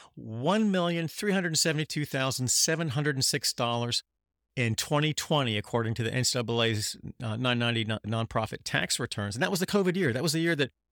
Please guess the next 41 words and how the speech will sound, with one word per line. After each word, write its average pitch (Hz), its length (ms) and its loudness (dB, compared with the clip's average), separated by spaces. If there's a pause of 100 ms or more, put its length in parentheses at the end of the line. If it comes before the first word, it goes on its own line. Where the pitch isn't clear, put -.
(120)
they 135 160 4
had 135 180 2
about 127 280 0
half - 280 2
of 139 80 -2
the 127 80 0
revenue 131 440 2
they 107 100 0
usually 104 360 0
have 110 180 -2
because 143 160 -2
they 170 80 0
canceled 180 380 -2
the 156 60 -2
March 160 240 0
Madness 147 300 2
tournament. 107 360 0
And 123 80 -2
March 139 280 0
Madness 123 460 0
is 104 100 0
ninety 117 240 0
percent 110 380 0
of 101 100 -4
their 104 280 0
one 110 200 0
point 113 260 -2
one 107 240 0
billion 107 300 0
dollar 101 300 -2
annual 104 380 -4
revenue 170 380 2
stream. 107 420 2 (580)
But 113 140 -2
not, 139 160 0
it 151 160 -4
didn't 190 180 2
affect 190 380 -2
old, 185 420 0
uh, 175 300 0 (160)
Stan's 185 640 2